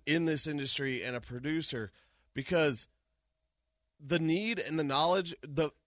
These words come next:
to feel the need to cover and know so much about so many different sports,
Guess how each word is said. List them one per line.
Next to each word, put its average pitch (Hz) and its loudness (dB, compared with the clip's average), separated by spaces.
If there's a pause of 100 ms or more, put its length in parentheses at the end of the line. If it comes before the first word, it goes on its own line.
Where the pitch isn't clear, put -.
(140)
to 170 -4
feel 262 0
the 240 4
need 185 -2
to 151 0
cover 165 0
and 123 0
know 151 2
so 160 0
much 135 0
about 135 2
so 135 0
many 147 -2
different 131 -4
sports, 127 -2